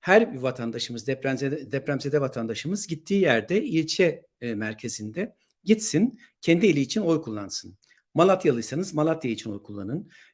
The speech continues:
İşte Kahramanmaraşlıysanız, e, e, Kilisliyseniz Kilis için oyunuzu kullanın.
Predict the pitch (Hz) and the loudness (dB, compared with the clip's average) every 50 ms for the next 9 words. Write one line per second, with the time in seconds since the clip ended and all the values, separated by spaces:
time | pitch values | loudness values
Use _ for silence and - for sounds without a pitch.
0 | _ - - - - 143 143 - 160 151 147 160 165 160 156 156 147 135 139 131 | _ -10 -2 4 4 4 4 4 4 4 6 6 6 6 4 4 2 2 0 0
1 | - - 139 131 - 123 107 110 123 120 - - - 160 131 135 131 123 127 139 | -2 -4 -4 -4 -4 -4 -4 -4 -4 -6 -6 -8 -6 -6 -4 -4 -4 -6 -8 -6
2 | 190 160 135 135 131 131 - - 156 151 151 - 131 113 - 127 139 147 147 - | 0 2 4 4 4 2 0 0 0 0 0 0 -2 -2 -2 -2 -2 -2 -2 -4
3 | - - 151 151 - - - 123 117 143 160 156 107 104 110 110 104 - 120 - | -2 -2 -2 -2 -2 -4 -4 -4 -4 -6 -6 -6 -6 -4 -4 -4 -6 -6 -10 -12
4 | - 107 107 104 120 156 226 269 - _ | -12 -8 -6 -4 -2 0 -2 -2 -4 _